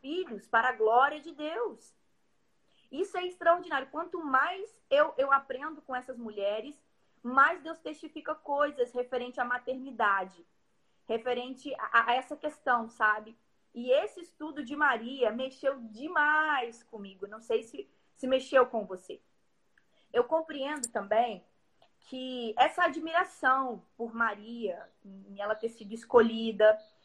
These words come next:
isso, é, provocou e levou a um extremismo que acabou fazendo com que a igreja, ao longo do caminho, é,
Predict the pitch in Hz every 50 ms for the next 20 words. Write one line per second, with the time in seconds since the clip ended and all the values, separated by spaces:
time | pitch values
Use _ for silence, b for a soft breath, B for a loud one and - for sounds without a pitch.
0 | B B B _ 254 277 277 - - 330 311 302 302 285 269 - 262 262 254 247
1 | 247 240 - - 269 277 285 285 285 - - 285 285 294 277 269 262 254 226 254
2 | 269 294 294 277 254 247 247 240 _ - 233 233 226 214 220 240 269 277 247 220
3 | 196 180 175 170 - _ _ - 240 240 262 277 - _ _ - 247 254 - 254
4 | 226 214 240 240 262 277 285 277 - 262 247 254 254 - - 262 269 - - 262
5 | 262 233 240 226 226 247 269 247 226 226 226 226 233 240 233 226 226 226 - 233
6 | 214 208 208 214 233 262 277 285 - _ _ _ _ _ _ _ _ _ _ _
7 | _ - - 220 220 220 220 220 214 202 190